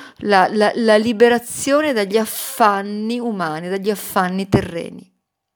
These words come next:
Quindi una vocazione elitaria, intellettuale e contemplativa. Se nel teocentrismo abbiamo una concezione del tempo lineare,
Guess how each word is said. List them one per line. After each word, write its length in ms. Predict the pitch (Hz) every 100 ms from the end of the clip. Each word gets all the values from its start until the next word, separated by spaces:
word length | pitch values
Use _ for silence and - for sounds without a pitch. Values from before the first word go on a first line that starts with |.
| _ - - - - - -
Quindi 240 | 262 226
una 120 | 208
vocazione 800 | 190 202 226 226 - 247 226 208
elitaria, 800 | 214 214 208 226 190 180 180 208
intellettuale 880 | 196 196 196 220 - 185 147 160 170
e 280 | - 175 _
contemplativa. 1120 | - 202 190 185 175 175 165 - - - - _ _ _ _ - - - - - - - -
Se 760 | - - - 427 392 240 - -
nel 640 | 208 208 214 208 202 196
teocentrismo 800 | 254 247 - 240 233 269 233 190
abbiamo 200 | 175 208
una 140 | 196
concezione 500 | 185 185 180 - 233
del 160 | 214 185
tempo 320 | 214 196 185
lineare, 760 | 170 196 233 180 151 165 214